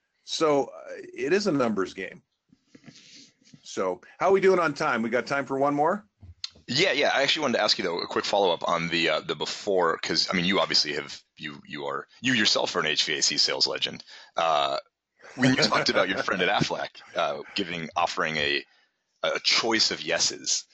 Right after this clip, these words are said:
Speaker 2: um, I think I've heard you talk about this a little bit before, but could you elaborate on, on what exactly that means for, you know, for people at, at home who might not be familiar with the idea?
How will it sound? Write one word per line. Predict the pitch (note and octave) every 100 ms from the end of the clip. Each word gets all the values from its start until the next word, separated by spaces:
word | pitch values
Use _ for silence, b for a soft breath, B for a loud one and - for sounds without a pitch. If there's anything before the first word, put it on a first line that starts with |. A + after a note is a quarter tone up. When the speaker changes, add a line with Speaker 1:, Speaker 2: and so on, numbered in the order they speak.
| b - _
Speaker 2:
um, | D#2+ D#2+
I | F2+
think | C#3 A2
I've |
heard | G2+ E2+
you | E2+
talk | -
about | D#2+ D2
this | D#2
a |
little | D2 D2
bit |
before, | C#2 -
but | -
could | - G#2
you | G2+
elaborate | E2+ E2+ F2+
on, | E2+
on | C2+ D#2+
what | D#2+ D#2+
exactly | D#2 D2+ D#2+
that | D2+ C#2+
means | D2+ D#2 D#2+
for, | - D2 C#2+
you | D2
know, | C#2+
for | -
people | - D2 C#2
at, | C#2 _ b -
at |
home | - F#2 E2+ D2+
who | D#2+
might | D2 C#2
not | C#2+ -
be | -
familiar | - D2+ C#2
with | C#2
the | C#2+
idea? | C#2 D2+ C#2